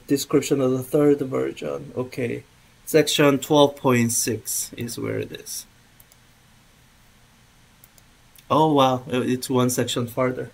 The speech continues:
Um, and then let me go to the right-hand rule. Yeah,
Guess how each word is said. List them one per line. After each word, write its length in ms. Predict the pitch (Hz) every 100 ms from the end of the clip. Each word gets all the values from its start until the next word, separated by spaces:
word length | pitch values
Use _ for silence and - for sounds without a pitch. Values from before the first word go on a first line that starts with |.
| _ _ - _ _ -
Um, 540 | 117 113 107 107 110 110 - -
and 240 | 117 113 113
then 440 | 110 110 107 107 -
let 140 | 107 104
me 140 | 107
go 160 | 107 107
to 180 | 107 110
the 160 | 107
right-hand 1080 | 107 110 110 135 - - - _ - 131 117
rule. 340 | 117 131 185 -
Yeah, 180 | -